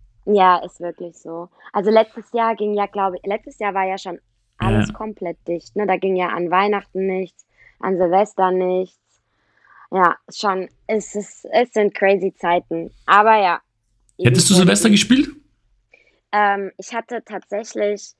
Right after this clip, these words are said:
Speaker 1: eine Anfrage. Ich hab auch, äh, überlegt, was Eigenes zu machen. Aber irgendwie kam dann relativ schnell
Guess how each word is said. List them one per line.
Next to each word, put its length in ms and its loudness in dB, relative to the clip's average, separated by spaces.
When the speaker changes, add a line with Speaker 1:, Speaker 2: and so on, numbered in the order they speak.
Speaker 1:
eine 120 -4
Anfrage. 800 -2
Ich 140 -6
hab 160 -6
auch, 440 0
äh, 380 -4
überlegt, 480 -4
was 220 -8
Eigenes 540 -4
zu 140 -10
machen. 560 -8
Aber 1160 2
irgendwie 340 0
kam 260 -2
dann 140 -2
relativ 480 -4
schnell 500 -4